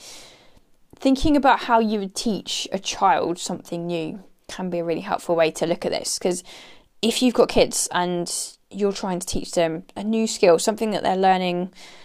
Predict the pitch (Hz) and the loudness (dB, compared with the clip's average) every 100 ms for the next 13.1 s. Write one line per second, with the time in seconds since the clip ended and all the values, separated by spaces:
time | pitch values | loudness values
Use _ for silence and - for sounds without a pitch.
0 | - _ - 185 180 202 208 196 220 202 | -20 _ -6 0 2 4 4 4 2 4
1 | 214 165 180 - 175 240 - - _ _ | 4 4 2 4 6 4 0 -20 _ _
2 | _ _ _ _ - - _ _ _ _ | _ _ _ _ -12 -12 _ _ _ _
3 | _ _ - 190 190 190 - 196 180 170 | _ _ -14 -6 -2 -2 2 0 2 0
4 | 156 - - - 185 180 180 180 185 165 | 0 -2 -2 -4 -2 -2 -2 -4 -6 -8
5 | 170 160 143 - - 254 170 180 175 175 | -4 -4 -4 -4 -8 -6 -6 -4 -4 -6
6 | 185 - 170 180 - - - 143 - - | -10 -4 -4 -4 -8 -8 -8 -8 -4 -4
7 | - - - - - - _ - 214 254 | -6 -16 -20 -20 -20 -20 _ -4 2 2
8 | - 240 233 226 214 202 202 _ _ _ | 2 -2 0 0 -2 -4 -10 _ _ _
9 | 208 208 175 170 170 165 160 - 98 80 | -6 0 0 0 0 2 2 0 -2 -4
10 | - - 175 175 170 160 156 160 - 151 | -8 -10 -6 -4 -4 -4 -6 -4 -4 -4
11 | 156 175 208 - 196 196 180 165 151 156 | -4 -2 -2 2 2 2 -4 -6 -4 -4
12 | 170 180 175 170 160 151 170 - - - | 0 0 0 -2 -6 0 0 2 2 2